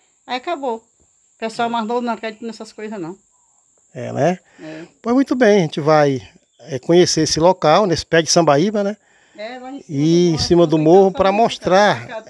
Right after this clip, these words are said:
Speaker 1: a, a,
Speaker 2: é,
Speaker 1: já morreu o pé de sambaíba.
Speaker 2: a gente vai mostrar
Speaker 1: Até o
Speaker 2: lá
Speaker 1: lugar
Speaker 2: essa,
Speaker 1: lá.
Speaker 2: tá o local ainda lá, né? A gente
Speaker 1: É.
Speaker 2: vai lá agora mostrar pra o povo de Coivaras conhecer essa, mais uma história, é, desconhecida pra muitos moradores de Coivaras, né? Alguns já conhecem, mas a grande maioria não conhece.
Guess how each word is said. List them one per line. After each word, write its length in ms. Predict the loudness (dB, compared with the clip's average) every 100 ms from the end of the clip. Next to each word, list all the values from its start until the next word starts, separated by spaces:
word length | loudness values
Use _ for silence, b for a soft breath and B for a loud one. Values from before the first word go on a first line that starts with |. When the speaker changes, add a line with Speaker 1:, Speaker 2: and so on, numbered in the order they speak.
| -18
Speaker 1:
a, 80 |
a, 40 | -12
Speaker 2:
é, 220 | -8 -6 -6
Speaker 1:
já 80 |
morreu 240 | -10 -18 -20
o 20 |
pé 160 | -20 -20
de 60 |
sambaíba. 680 | -18 -16 -16 -16 -16 -16 -18
Speaker 2:
a 140 | -16
gente 220 | -14 -8 0
vai 160 | 2
mostrar 380 | 2 0 0 0
Speaker 1:
Até 40 |
o 20 | 2
Speaker 2:
lá 120 | 0
Speaker 1:
lugar 20 |
Speaker 2:
essa, 320 | -2 -6 -8
Speaker 1:
lá. 140 | -10 -12
Speaker 2:
tá 140 | -6
o 20 |
local 360 | -2 0 0 -2
ainda 180 | -2 -2
lá, 100 | -2
né? 200 | -2 -4 -8 B -10
A 60 |
gente 120 | -6
Speaker 1:
É. 40 | 0
Speaker 2:
vai 160 | 2
lá 120 | 4 2
agora 300 | 4 2 2
mostrar 500 | -2 -4 0 0 0
pra 380 | -2 0 0
o 60 | -2
povo 260 | -2 -2 -2
de 80 |
Coivaras 460 | -2 -2 0 -2 -2
conhecer 680 | -4 -2 -2 -2 0 0 -2 b b b b b b -6
essa, 720 | -2 -2 0 2 2 0 -2 -4
mais 340 | 2 2 2
uma 220 | 2 0
história, 680 | -2 -6 -2 0 2 0 -2 -6 b b b b
é, 260 | -2 0
desconhecida 840 | 2 2 2 4 4 4 0 -2 0
pra 180 | 0 2
muitos 440 | 4 4 2 -2
moradores 420 | -4 -2 -4 -6
de 60 | -6
Coivaras, 480 | -6 -2 0 0 0
né? 80 |
Alguns 360 | 0 2 2 0
já 100 | 0
conhecem, 480 | -2 0 2 0 0
mas 160 | 0 0
a 60 |
grande 260 | 2 4 4
maioria 260 | 2 2
não 120 | 0 -2
conhece. 520 | 0 0 0 -4